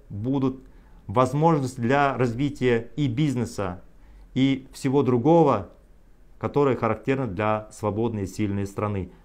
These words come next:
Подключайтесь к борьбе, помогайте активистам, финансируйте наши политические движения, и мы завтра добьёмся успеха. Алга, Казахстан!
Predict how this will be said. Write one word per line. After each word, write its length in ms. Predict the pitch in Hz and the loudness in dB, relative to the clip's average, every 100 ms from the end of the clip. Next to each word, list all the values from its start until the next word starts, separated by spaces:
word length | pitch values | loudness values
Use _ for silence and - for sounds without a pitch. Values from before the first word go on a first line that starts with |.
| - | -8
Подключайтесь 760 | 117 - 123 127 156 151 147 - | -6 -2 -2 2 2 2 0 -4
к 140 | - | -8
борьбе, 580 | 98 120 117 139 101 - | -2 0 2 0 0 -4
помогайте 640 | - 110 113 147 151 143 123 - | -6 -4 0 0 0 0 -4 -4
активистам, 680 | - 120 127 120 - 90 - - - | -8 -4 -2 -2 -4 -8 -8 -20 -8
финансируйте 680 | - 135 143 139 180 170 - | -2 0 0 2 4 4 2
наши 300 | 135 160 156 | 2 2 2
политические 560 | 135 123 131 147 - 123 | 0 0 2 0 -2 -2
движения, 640 | 120 123 175 170 131 80 - - - - - - | 0 4 4 4 2 -2 -10 -20 -20 -20 -18 -4
и 40 | |
мы 120 | 117 | 0
завтра 380 | 113 147 156 139 | 4 4 4 2
добьёмся 560 | 117 117 113 139 139 131 | 0 0 2 2 2 -2
успеха. 600 | 120 - 147 127 90 82 - - - - | -4 2 4 4 0 -6 -14 -20 -20 -4
Алга, 220 | 110 120 | 2 4
Казахстан! 460 | 123 107 98 92 78 | 4 2 -4 -6 -6